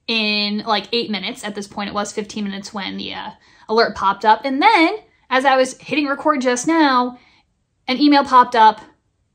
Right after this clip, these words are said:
from my old job. Just leave me alone. I want one morning. How many days off a week do you guys get? I just want one.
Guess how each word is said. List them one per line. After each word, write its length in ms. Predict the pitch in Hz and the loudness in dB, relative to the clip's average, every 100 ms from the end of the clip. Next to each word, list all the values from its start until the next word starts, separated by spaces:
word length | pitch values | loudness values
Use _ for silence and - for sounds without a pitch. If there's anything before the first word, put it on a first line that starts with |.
| _ _ _ _ - | _ _ _ _ -10
from 100 | 214 | -6
my 160 | 202 | -4
old 200 | 233 220 | -2 -2
job. 300 | 196 - - - _ _ _ _ _ _ _ _ _ _ _ _ _ _ _ _ _ _ | -4 -12 -16 -20 _ _ _ _ _ _ _ _ _ _ _ _ _ _ _ _ _ _
Just 280 | - - | -20 -18
leave 240 | 262 294 311 | -10 -6 -6
me 160 | 277 | -6
alone. 640 | 285 254 269 330 370 359 320 | -4 -6 0 2 4 4 2
I 120 | 262 | -2
want 280 | 254 - - | -6 -10 -14
one 240 | - - | -20 -18
morning. 520 | - - - - 320 - _ _ _ _ _ _ _ _ _ _ _ _ _ _ _ _ | -18 -20 -20 -16 -16 -16 _ _ _ _ _ _ _ _ _ _ _ _ _ _ _ _
How 160 | - | -8
many 140 | 453 466 | -4 0
days 200 | 415 381 | 2 2
off 200 | 349 349 | 0 0
a 20 | |
week 220 | 311 311 | -4 -6
do 100 | 294 | -10
you 160 | 285 294 | -8 -2
guys 320 | 285 262 254 | -2 -2 -6
get? 300 | 208 208 - - _ _ _ _ _ _ _ _ _ _ _ - | -14 -16 -20 -20 _ _ _ _ _ _ _ _ _ _ _ -8
I 80 | |
just 200 | 294 381 | -4 -2
want 220 | 403 370 254 | 0 0 0
one. 500 | 233 226 240 330 | 0 -2 -4 -8